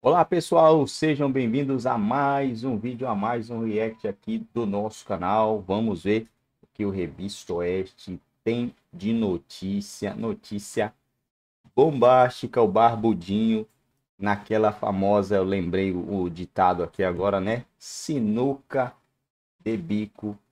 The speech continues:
com seu amiguinho que ele trouxe aqui assim que ele foi vencedor, né? Porque coincidências são apenas coincidências, né?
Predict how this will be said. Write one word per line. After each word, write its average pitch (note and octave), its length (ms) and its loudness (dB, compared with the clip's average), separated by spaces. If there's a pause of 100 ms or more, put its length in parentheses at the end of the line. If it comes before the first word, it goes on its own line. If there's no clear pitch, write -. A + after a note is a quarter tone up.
(320)
com A2+ 220 -4
seu G#2 380 -2
amiguinho G2 580 -4
que G2+ 140 -10
ele F#2+ 160 -4
trouxe F#2+ 420 -6
aqui G2+ 400 -6 (460)
assim A2 500 -4
que A2 240 -6
ele G2+ 220 -2
foi G2+ 420 -4 (1000)
vencedor, G2+ 1040 0
né? B2 360 -6
Porque B2+ 560 -4 (180)
coincidências A2+ 1500 -4 (640)
são A#2 120 -8
apenas A2 460 -6
coincidências, G2 1000 -8
né? A2 320 -8